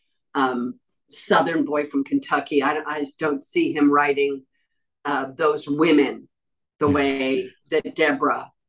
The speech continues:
Speaker 1: uh, uh, um, I think, I think, uh, I think Deborah is very much the voice of Laurie Strode. And I felt a great responsibility at the end of this tale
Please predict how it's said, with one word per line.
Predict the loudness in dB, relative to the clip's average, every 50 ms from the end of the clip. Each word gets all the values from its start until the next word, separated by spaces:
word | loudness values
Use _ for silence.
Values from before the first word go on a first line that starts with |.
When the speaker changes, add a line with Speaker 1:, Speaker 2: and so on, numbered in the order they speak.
| _ _ _ _ _ _ _ _ -14
Speaker 1:
uh, | -12 -8 -8 -8 -6 -6 -8 -10 -12 -14 -18 -20 _ _ _ _ -20
uh, | -20 -20 -18 -18 -18 -18 -18 -18 -18 -18 -18 -20 -20 -20 -18 _ -8
um, | -8 -6 -6 -8 -12 -12 -12
I | -14 -12 2
think, | 4 6 6 6 4 0 _
I | 4 4 4
think, | 6 6 6 6 6 2 -4 _ _ _ _ _ _ _ _ _ _ _ _ _
uh, | -12 -12 -12 -12 _ -20 -20 _ -8 -8 -6 -4 -6 -6 -6 -8 -8 -6
I | -6 -4
think | 2 6 6 6 6 4 -2 0
Deborah | 2 2 2 2 2 2 2 2 2
is | 4 4 4 4 4 2 -4 -12 -20 _ _ _ _ _ _ _ _ _ _ 0
very | 0 2 4 4 4 6 6
much | 6 4 4 -2 -8 -10 -10 -14
the | -14 -8
voice | -4 -4 -4 -4 -6 -8
of | -8 -4
Laurie | -2 0 0 -2
Strode. | -2 -6 -4 -2 0 0 0 -2 0
And | 0 0 2
I | 0 -2
felt | -4 -4 -4 0 0 0 0 -2
a | -6
great | -6 -4 -2 -2 -2 -2 -4
responsibility | -10 -14 -6 -4 -4 -4 -4 -6 -8 _ -10 -8 -8 -8 -8 -6 -8 -8 -10 -14 _ _ _ _ _ _ _ _ _ _ _ _ _ _
at | -2 -2 -2 2
the | 4 4 4 6 6
end | 6 8 8 8 8 6
of | 2 -2 -4
this | -4 -4 -4 -4 -8 -12 -14 -16 -16 -18 _ _ _
tale | -2 0 2 4 4 4 2 -2 -4 -8 -12